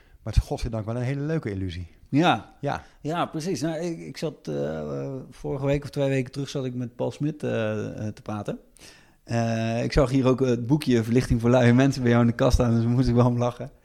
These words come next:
Speaker 2: En, ehm, ja, die, die zegt dat natuurlijk ook, hè. Die zegt dan van, nou ja, binnen de droom waarin we zitten, hè, eh, jij zegt, eh, de illusie. Ehm, waarom kom ik zoveel mensen tegen die, die, eh, het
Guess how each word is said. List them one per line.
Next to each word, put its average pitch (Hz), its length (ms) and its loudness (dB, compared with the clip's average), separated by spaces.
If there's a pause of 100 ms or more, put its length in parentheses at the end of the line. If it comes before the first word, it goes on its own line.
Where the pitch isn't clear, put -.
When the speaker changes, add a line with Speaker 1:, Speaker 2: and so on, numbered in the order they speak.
(640)
Speaker 2:
En, 139 360 2
ehm, 120 800 4
ja, 160 80 2
die, 170 200 -2
die 165 140 4
zegt 143 220 0
dat 127 140 -2
natuurlijk 123 360 2
ook, 117 280 0
hè. 208 240 -4
Die 120 260 -4
zegt 117 200 -8
dan 110 180 -8
van, 110 100 -12
nou 110 120 -8
ja, 90 120 -10
binnen 123 340 -4
de 117 100 0
droom 131 360 4
waarin 120 320 -2
we 104 80 -6
zitten, 208 420 -2
hè, 147 260 -4
eh, 110 260 -6
jij 107 140 -4
zegt, 123 240 -10
eh, 110 80 -4 (100)
de 110 160 -8
illusie. 156 600 -2 (540)
Ehm, 127 960 -2 (760)
waarom 220 440 0
kom 220 140 -2
ik 202 80 -2
zoveel 170 260 2
mensen 160 280 2
tegen 135 500 -2
die, 127 480 -2
die, 117 480 -4
eh, 117 460 -8
het 117 260 -14